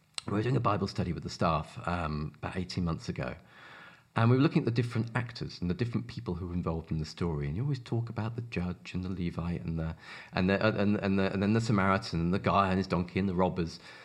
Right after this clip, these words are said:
But you, you don't always think about, and then there's the innkeeper. And then, so, so there, there are, there's, there's another character in the story. And somebody, one of the staff said, "I think U-turn's the innkeeper."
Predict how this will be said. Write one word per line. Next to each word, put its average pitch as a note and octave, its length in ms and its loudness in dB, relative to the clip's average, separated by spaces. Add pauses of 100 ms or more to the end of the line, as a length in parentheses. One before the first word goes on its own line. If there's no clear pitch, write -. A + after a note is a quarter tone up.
(480)
But D3 120 4
you, D3+ 160 4
you D3 80 0
don't G3 180 6
always D3+ 280 6
think C#3+ 340 4
about, A#2+ 440 4 (160)
and B2 100 4
then C3 100 6
there's B2+ 160 2
the A#2+ 240 0
innkeeper. - 420 -4 (440)
And G#2+ 120 2
then, G#2+ 280 4
so, A2+ 260 6
so A2+ 160 2
there, G#2+ 180 6
there G#2+ 160 4
are, G#2 120 4
there's, G#2+ 400 -2
there's - 260 -2
another A#2 360 4
character F#2 500 0
in F2 60 2
the F2 60 0
story. F#2+ 440 0 (720)
And B2 100 -4
somebody, G3+ 360 2
one D#3 180 2
of D3 80 2
the C#3+ 80 2
staff C3+ 280 2
said, B2 260 -2 (1120)
"I A#3+ 160 0
think G3 180 4
U-turn's F#2+ 500 0
the - 100 -4
innkeeper." A#2+ 560 -4